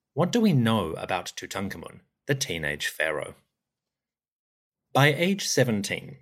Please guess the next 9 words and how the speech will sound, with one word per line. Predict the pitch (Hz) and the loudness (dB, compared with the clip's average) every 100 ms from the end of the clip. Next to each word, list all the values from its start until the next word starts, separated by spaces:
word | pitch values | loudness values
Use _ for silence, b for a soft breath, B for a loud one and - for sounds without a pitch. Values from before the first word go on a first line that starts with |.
| _ | _
King | - 147 147 | 0 2 2
Tutankhamun | 143 123 101 104 101 98 95 | 0 0 -2 -2 0 0 -2
was | 98 107 | -2 0
approximately | 117 - 139 135 139 120 113 110 | -2 0 -2 2 2 2 2 0
one | 98 120 135 | 0 2 2
hundred | 131 110 113 | 2 0 0
sixty-seven | - 120 - 117 107 98 95 92 | -2 -4 -2 -4 -4 -4 -4 -4
centimeters | - 87 82 80 80 - | -4 -4 -6 -12 -10 -10
tall. | - 90 - - | -6 -6 -6 -12